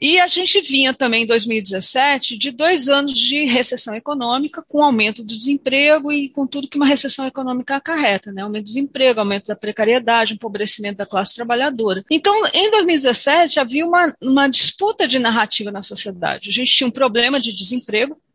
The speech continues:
né, aumentando, não tão grave quanto o de hoje, mas aumentando.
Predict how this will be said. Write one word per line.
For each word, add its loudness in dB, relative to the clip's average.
né, 0
aumentando, 0
não 2
tão -2
grave 0
quanto -18
o -20
de -12
hoje, -4
mas -6
aumentando. -4